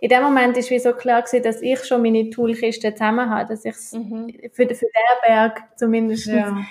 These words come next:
Speaker 1: dass ich's wie dort geschafft habe. Und das ist natürlich auch schön gewesen zu hören.
Speaker 3: Ja,
Speaker 1: <laughs> Also,
Speaker 3: so.
Speaker 1: das ist
Speaker 3: Das ist ja eine super Bestätigung, wenn man einem Dritten,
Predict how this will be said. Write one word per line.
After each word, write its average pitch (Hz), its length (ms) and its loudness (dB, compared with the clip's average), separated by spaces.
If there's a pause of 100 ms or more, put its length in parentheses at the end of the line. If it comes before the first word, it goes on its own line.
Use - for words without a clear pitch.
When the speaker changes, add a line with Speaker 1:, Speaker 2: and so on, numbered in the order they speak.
(140)
Speaker 1:
dass 233 180 2
ich's 240 200 -2
wie 240 140 4
dort 233 360 -2
geschafft 226 460 0
habe. 320 200 -2 (540)
Und 240 400 2
das 254 100 4
ist 254 60 -4
natürlich 240 400 -2
auch 233 220 4
schön 226 280 0
gewesen 208 240 -6
zu - 60 -18 (100)
hören. 190 380 -4 (280)
Speaker 3:
Ja, 269 120 6
Speaker 1:
<laughs> 277 80 2
Also, 262 100 6
Speaker 3:
so. - 100 0
Speaker 1:
das 254 400 2
ist 240 180 0
Speaker 3:
Das 403 120 4
ist 208 60 -4
ja 202 60 4
eine 190 140 2
super 214 320 0
Bestätigung, 208 800 -2
wenn 185 140 0
man 185 180 0
einem 180 180 -4
Dritten, 196 680 -4